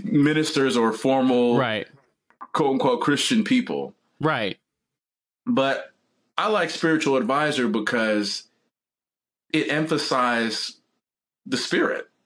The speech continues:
Speaker 1: It
Speaker 2: Right.
Speaker 1: emphasized, you know, that you, you really have to have the spirit using you.
Speaker 2: Yeah.
Speaker 1: You can't, you can't have a disconnect with the spirit in you if you call
Speaker 2: Yeah.
Speaker 1: yourself a spiritual advisor.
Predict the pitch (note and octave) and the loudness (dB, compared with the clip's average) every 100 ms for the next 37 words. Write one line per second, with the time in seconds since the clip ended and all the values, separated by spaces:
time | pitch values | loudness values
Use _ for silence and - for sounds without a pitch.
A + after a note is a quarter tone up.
0 | - A2+ A2+ F#3 G3 A2 B2 A#2+ A#2+ A#2+ | -6 -2 0 0 0 0 -2 0 0 -2
1 | - _ - - - _ - - C3+ B2 | -6 _ -20 -20 -20 _ -18 -2 2 4
2 | A2 G#2 G2+ A#2 - D#3+ D3 C#3 D#3 A2+ | 4 2 2 0 0 0 2 2 2 4
3 | D3 C#3 C3 C#3 C3 - B2 B2+ A#2 G#2+ | 4 2 0 -2 -4 -2 -2 0 -2 -2
4 | G#2+ - B2+ C3 A2+ A2+ A2+ D3+ A#3+ F#2 | -4 -2 0 0 0 2 4 4 2 0
5 | D#2+ C2+ - - _ _ B2 B2 C3+ B2 | -4 -10 -14 -18 _ _ 0 2 0 0
6 | E3+ G3+ - E3 F#3+ G3+ F#3 E3+ D3 B2 | 0 -2 -2 -4 0 0 0 -2 -2 -2
7 | B2+ D3 - C#3 A#2+ B2+ G#2 - - - | 0 0 -2 -2 0 0 -4 -8 -14 -14
8 | - C3 - - _ B2+ - B2 B2+ B2+ | -20 -20 -20 -20 _ -10 0 2 2 0
9 | A#2 - C#3 B2 A2 G#2 A#2 B2 G2+ F#2 | -4 0 0 2 2 2 4 4 2 0
10 | E2+ A#2 G#2+ C3 B2 A2+ A2 - G#2 G2+ | -4 -4 0 0 0 0 -2 -2 -4 -6
11 | - A#2+ A2 G#2 F#2+ F#2 G#2 G#2+ - - | -4 0 0 0 0 0 -2 -2 -8 -14